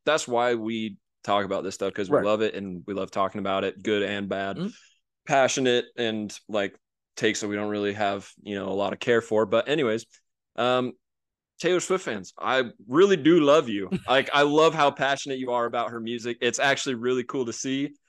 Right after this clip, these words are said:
Speaker 1: Um, however, I would challenge you, challenge you, listen musically, come up with an argument, because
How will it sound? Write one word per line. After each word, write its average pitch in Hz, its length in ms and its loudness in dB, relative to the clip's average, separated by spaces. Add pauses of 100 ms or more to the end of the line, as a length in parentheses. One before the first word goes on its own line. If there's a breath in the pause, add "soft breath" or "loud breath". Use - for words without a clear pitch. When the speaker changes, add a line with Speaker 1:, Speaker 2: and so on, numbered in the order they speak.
(380 loud breath)
Speaker 1:
Um, 135 560 4 (400)
however, 160 460 6
I 147 180 4
would 160 140 -4
challenge 185 580 4
you, 117 360 -4 (380)
challenge 185 560 2
you, 135 120 -2
listen 196 680 2 (120)
musically, 160 1080 -2
come 202 220 0
up 190 120 2
with 185 140 2
an 165 100 -4
argument, 156 380 0
because 131 300 -2